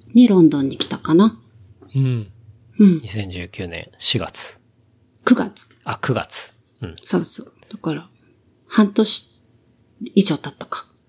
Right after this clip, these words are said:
Speaker 2: そうだね。
Speaker 1: うん。
Speaker 2: まあ、もうちょいしたら、ようやく一年みたいな感じ。
Speaker 1: そうそうそう。
Speaker 2: だね。
Speaker 1: あっという間だね。
Speaker 2: うん。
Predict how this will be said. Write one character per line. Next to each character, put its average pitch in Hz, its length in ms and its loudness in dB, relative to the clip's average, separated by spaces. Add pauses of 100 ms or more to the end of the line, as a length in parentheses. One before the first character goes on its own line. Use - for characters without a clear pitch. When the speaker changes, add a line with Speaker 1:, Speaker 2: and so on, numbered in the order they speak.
Speaker 2:
そ - 280 -6
う - 20 -12
だ 85 140 -12
ね。 - 240 -12 (460)
Speaker 1:
う 156 60 0
ん。 143 220 0
Speaker 2:
ま 127 80 -6
あ、 - 20 -6
も 110 200 -6
う 107 40 -10
ち - 120 -4
ょ 113 40 0
い 98 80 -4
し - 100 -6
た 98 140 -2
ら、 - 160 -10 (400)
よ 120 120 2
う 104 60 0
や 87 80 -6
く - 320 -10
一 117 220 -4
年 85 140 -12
み - 80 -20
た - 120 -14
い - 80 -16
な - 120 -20 (200)
感 - 200 -4
じ。 - 180 -8
Speaker 1:
そ 208 140 2
う - 40 0
そ - 180 -4
う - 40 -16
そ - 220 -18
う。 - 20 -20 (220)
Speaker 2:
だ 95 140 -8
ね。 87 260 -16 (100)
Speaker 1:
あ - 120 -12
っ - 120 -12
と 202 80 4
い 196 60 6
う 202 40 6
間 214 120 6
だ 220 100 2
ね。 226 120 4
Speaker 2:
う - 20 2
ん。 226 100 -6